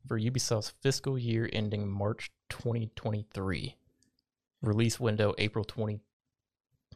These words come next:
It's supposed to be April twenty twenty-two to March twenty twenty-three.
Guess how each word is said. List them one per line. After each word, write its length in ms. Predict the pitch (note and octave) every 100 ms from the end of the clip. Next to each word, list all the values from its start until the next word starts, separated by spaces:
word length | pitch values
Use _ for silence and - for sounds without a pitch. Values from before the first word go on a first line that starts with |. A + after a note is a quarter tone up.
| - _ _ _ _ _ _ _ -
It's 80 | C#3+
supposed 240 | E3 D#3+
to 40 |
be 140 | F3+ E3+
April 260 | E3 D#3+ - _
twenty 260 | - E3 D#3+
twenty-two 380 | E3 D#3 E3 E3 D#3+
to 80 |
March 320 | D#3+ D3+ D#3 -
twenty 220 | - E3 D#3
twenty-three. 480 | E3+ D#3+ - F3